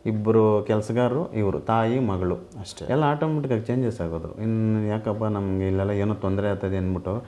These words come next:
Speaker 1: ಎಲ್ಲ ಡಿವೈಡ್ ಆಗೋದ್ರು. ಅವರೇ, ಅವರೇ, ಅವರೇ, ಅವರೇ, ಅವರೇ ಅನ್ನಂಗೆ.
Speaker 2: ಸೇಫ್ಟಿಗೋಸ್ಕರ.
Speaker 1: ಸೇಫ್ಟಿಗೋಸ್ಕರ.
Speaker 2: ಹ್ಮ್.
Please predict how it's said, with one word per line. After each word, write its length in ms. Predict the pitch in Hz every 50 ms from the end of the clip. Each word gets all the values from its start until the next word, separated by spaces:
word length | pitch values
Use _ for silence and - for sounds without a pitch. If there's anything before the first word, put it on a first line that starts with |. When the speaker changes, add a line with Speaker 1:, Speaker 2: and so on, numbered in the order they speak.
| - - -
Speaker 1:
ಎಲ್ಲ 140 | 107 117 127
ಡಿವೈಡ್ 340 | 123 113 110 110 117 113 107
ಆಗೋದ್ರು. 320 | 92 87 85 82 82 82
ಅವರೇ, 280 | 85 90 95 101 101 98
ಅವರೇ, 200 | 95 95 98 101
ಅವರೇ, 220 | 98 95 95 98
ಅವರೇ, 220 | 98 95 92 95
ಅವರೇ 200 | 95 92 90 90
ಅನ್ನಂಗೆ. 260 | 92 90 85 82 85 82
Speaker 2:
ಸೇಫ್ಟಿಗೋಸ್ಕರ. 580 | 87 92 - - 92 85 82 - - - - - - -
Speaker 1:
ಸೇಫ್ಟಿಗೋಸ್ಕರ. 580 | 113 113 113 - 98 95 92 - - - 85
Speaker 2:
ಹ್ಮ್. 680 | 82 76 - - - - - - 76 82 87 76 69